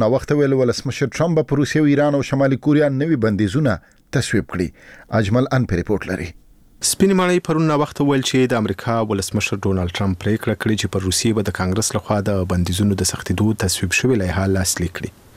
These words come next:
Speaker 2: دا بندیزونه پر روسیې د هغه څه له کبله دي چې د امریکا د دوه زره شپاړسم میلادي کال د ولسمشرۍ په انتخاباتو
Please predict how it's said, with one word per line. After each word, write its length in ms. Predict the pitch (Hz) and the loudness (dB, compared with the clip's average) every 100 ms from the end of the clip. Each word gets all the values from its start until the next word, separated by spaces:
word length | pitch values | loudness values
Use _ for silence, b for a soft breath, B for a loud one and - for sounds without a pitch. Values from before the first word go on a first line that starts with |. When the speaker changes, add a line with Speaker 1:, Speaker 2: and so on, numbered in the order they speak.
| B B B - | B B B 2
Speaker 2:
دا 80 | 123 120 | 4 4
بندیزونه 340 | 120 110 120 117 | 2 2 0 0
پر 80 | 110 | 0
روسیې 340 | 110 - 123 113 | 0 2 2 2
د 60 | 107 | 0
هغه 120 | 104 | -2
څه 100 | - 104 | -2 -2
له 60 | 92 | -2
کبله 260 | 90 110 120 | 0 0 2
دي 60 | 113 | 0
چې 180 | - | 0
د 80 | 107 | 0
امریکا 320 | 92 92 104 101 | 0 -2 -2 -2
د 100 | 90 | -2
دوه 140 | 104 95 | -2 -2
زره 160 | 95 92 | -2 -2
شپاړسم 420 | - 87 87 104 98 | -2 -2 0 2 2
میلادي 280 | 87 87 107 | 2 0 0
کال 160 | 120 110 | 0 0
د 80 | 98 | 0
ولسمشرۍ 520 | 95 - 110 - 143 131 | 0 0 -2 0 0 0
په 80 | 113 | -2
انتخاباتو 480 | - 110 110 104 | -2 -2 0 -2